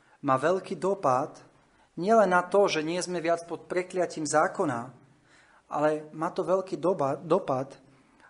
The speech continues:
na náš praktický život. Keď sa pozrieme do listu Tita, do druhej kapitoly, a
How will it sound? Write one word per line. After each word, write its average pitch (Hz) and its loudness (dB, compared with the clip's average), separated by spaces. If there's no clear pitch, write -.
na 147 2
náš 151 0
praktický 165 -4
život. 143 -8
Keď 170 -4
sa 185 2
pozrieme 185 -2
do 151 -2
listu 160 -4
Tita, 151 -4
do 139 -2
druhej 170 0
kapitoly, 165 -2
a 127 -10